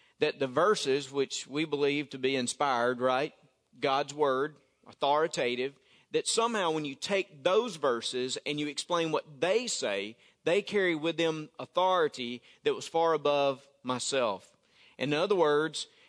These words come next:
that that power can, can hit and touch an individual much better than any kind of special little moral truth that I had. And God uses His Word, and I love to do that. But sometimes we do forget about the big picture.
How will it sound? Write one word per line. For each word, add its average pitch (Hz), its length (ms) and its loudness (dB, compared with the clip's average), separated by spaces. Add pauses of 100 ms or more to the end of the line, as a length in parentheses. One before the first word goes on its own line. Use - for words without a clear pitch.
(380)
that 143 240 0
that 190 300 0
power 151 560 2 (180)
can, 131 460 -4 (260)
can 131 220 -6
hit 196 420 0
and 123 180 -4
touch 170 300 -2
an 151 100 -4
individual 147 600 0
much 151 400 -2
better 139 260 2
than 123 380 -2 (420)
any 147 200 -2
kind 139 420 -2
of 123 300 0
special 143 580 -2
little 135 180 0
moral 127 340 2
truth 123 340 -4
that 120 140 0
I 139 160 2
had. 95 380 -6 (600)
And 127 340 -2
God 165 380 0
uses 175 400 -4
His 147 180 -6
Word, 131 520 0
and 143 180 -2
I 156 60 0
love 202 320 0
to 135 80 0
do 175 160 0
that. 127 180 0
But 185 80 -10
sometimes 247 460 0
we 170 100 -4
do 180 220 2
forget 143 260 0
about 135 320 0
the 143 60 -10
big 127 240 -4
picture. 208 340 0